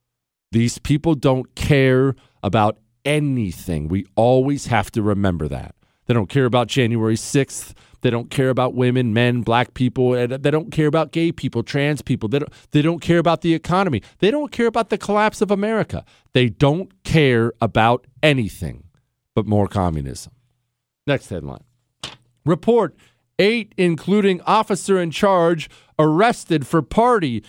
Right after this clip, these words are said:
in Kajang police station. Well, I don't, cops have to let off a little steam every now and then, too. I don't see why that's a big deal. Headline,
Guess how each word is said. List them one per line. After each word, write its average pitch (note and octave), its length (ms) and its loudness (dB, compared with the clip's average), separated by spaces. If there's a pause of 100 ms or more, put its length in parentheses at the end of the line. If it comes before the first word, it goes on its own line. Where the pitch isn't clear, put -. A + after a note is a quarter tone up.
(120)
in B2+ 160 0
Kajang G3+ 840 0
police G3+ 380 2
station. E2+ 520 -6 (1500)
Well, - 220 -4
I - 1300 -18
don't, - 420 -6 (240)
cops - 400 -2
have E3 220 -2
to C3+ 120 0
let C#3+ 240 0
off C3+ 200 2
a D#3 40 -2
little D3 220 0
steam D#3+ 460 0
every D#3 240 0
now D3+ 320 2
and D#3+ 80 0
then, D#3+ 160 2
too. D4 260 0
I C#4+ 100 2
don't D4 140 2
see F3 200 0
why D#3+ 140 2
that's G#3 220 0
a C#3 60 -4
big A#2 260 -4
deal. D3+ 240 -2 (420)
Headline, F3 480 -2